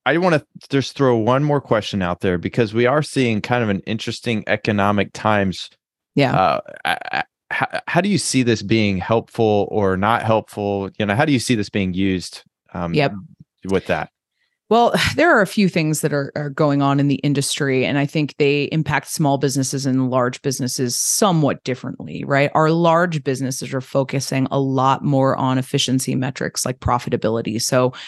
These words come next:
Speaker 2: they're cutting costs where they see them not being supportive or, you know, erroneous or,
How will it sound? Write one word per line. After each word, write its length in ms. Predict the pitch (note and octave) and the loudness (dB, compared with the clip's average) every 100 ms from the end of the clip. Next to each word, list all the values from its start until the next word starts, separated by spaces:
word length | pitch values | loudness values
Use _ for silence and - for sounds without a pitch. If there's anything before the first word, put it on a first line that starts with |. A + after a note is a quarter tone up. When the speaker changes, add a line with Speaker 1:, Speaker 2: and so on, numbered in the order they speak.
| - | -8
Speaker 2:
they're 120 | - D3+ | -2 0
cutting 460 | - D#3+ E3 E3 | 0 0 2 2
costs 680 | - - - B2 F#3+ - - | 0 -2 2 2 2 0 0
where 200 | D3 C3+ | 2 4
they 160 | C3 | 2
see 640 | B2+ - - C3 B2+ B2+ B2+ | 2 0 0 0 2 0 0
them 320 | C3 B2 B2+ | 0 0 2
not 260 | C3 A#2+ - | 2 0 -2
being 420 | C3+ C3 B2+ B2 | 0 2 0 -2
supportive 800 | B2+ C#3 - C3 C3 B2 B2 B2+ - | -4 -2 -2 0 2 2 2 -2 -4
or, 320 | A#2 A#2+ B2 - - - | 0 0 -2 -8 -18 -4
you 80 | C3+ | 0
know, 140 | B2 | 2
erroneous 720 | D3 C3+ B2 C3 A#2 G2 C#3 - | 0 0 2 2 2 0 0 -2
or, 220 | - | -6